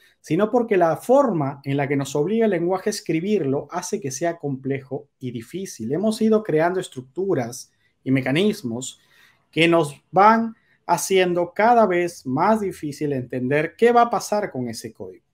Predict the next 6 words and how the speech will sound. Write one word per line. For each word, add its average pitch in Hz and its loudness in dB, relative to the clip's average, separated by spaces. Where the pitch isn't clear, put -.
De 147 0
hecho, 190 2
ustedes 214 2
imaginarán 160 -4
o 143 -2
recordarán 143 -4